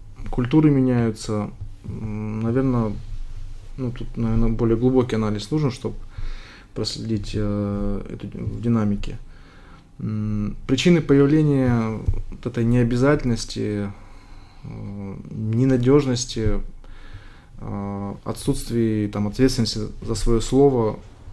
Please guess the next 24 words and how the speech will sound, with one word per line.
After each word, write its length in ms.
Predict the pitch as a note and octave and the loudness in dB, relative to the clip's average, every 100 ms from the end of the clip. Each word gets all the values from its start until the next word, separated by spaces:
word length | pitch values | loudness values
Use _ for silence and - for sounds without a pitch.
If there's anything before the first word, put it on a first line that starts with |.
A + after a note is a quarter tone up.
| - - - - | -10 -8 -6 -8
м, 360 | A2 G#2 G2+ - | -8 -8 -8 -8
которое, 340 | A2+ B2 A2+ G#2+ | -6 -2 0 0
казалось 460 | A2+ A2 A2+ G2+ | 0 2 2 0
бы, 120 | - | -2
да, 120 | A#2+ D#3 | 0 0
для 160 | G#2+ | 0
кавказца, 560 | - - - A#2+ - - | -2 -4 -2 -2 0 -2
как 140 | G#2 G2 G#2+ | -4 -8 -6
для 140 | G#2 | -6
стина, 480 | - - B2 A#2 G2+ G2+ - - - - | -4 -2 0 0 0 -4 -8 -10 -12 -10
для, 220 | - - G#2+ G#1+ - - - - - | -8 -6 -6 -8 -12 -14 -16 -16 -12
ну, 240 | A2+ A2+ G2+ - | -6 -4 -4 -6
оно 200 | - A#2 | -4 -2
культивируется 760 | A2+ A2 - B2+ D3+ B2+ - A2 | -2 -4 2 4 6 4 2 -2
и 260 | G#2+ G#2 - - - - - | -2 -4 -8 -10 -10 -10 -6
приво-, 240 | A#2+ A2+ | -2 0
на 400 | A2 B2 A#2+ A#2+ | 2 2 4 4
таком 360 | A2+ A#2 B2+ A#2+ | 2 0 0 2
уровне 460 | B2+ A#2+ A2+ A2+ G#2+ - - - - | 4 6 4 2 2 0 -4 -12 -6
идеалистическом 800 | A#2+ B2 A#2+ - G3+ - B2 A#2 | 2 2 2 2 0 0 0 2
оно 120 | A#2 | 2
довольно-таки 540 | A#2+ A#2+ A#2+ A2 G#2 | 4 4 2 0 -4
высоко 320 | A2 A#2+ A#2 | -6 -4 -4
ценится, 440 | A2+ G#2 G2+ - | -4 -2 -2 -4